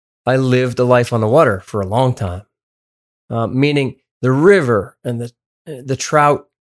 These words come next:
and everything that that brings, it was part of my daily life. And it still is, just like you guys. Um, you might not be fishing today,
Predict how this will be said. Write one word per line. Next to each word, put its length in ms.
and 320
everything 480
that 100
that 260
brings, 520
it 40
was 200
part 240
of 80
my 140
daily 420
life. 400
And 120
it 80
still 280
is, 200
just 180
like 160
you 100
guys. 420
Um, 400
you 140
might 260
not 360
be 100
fishing 400
today, 300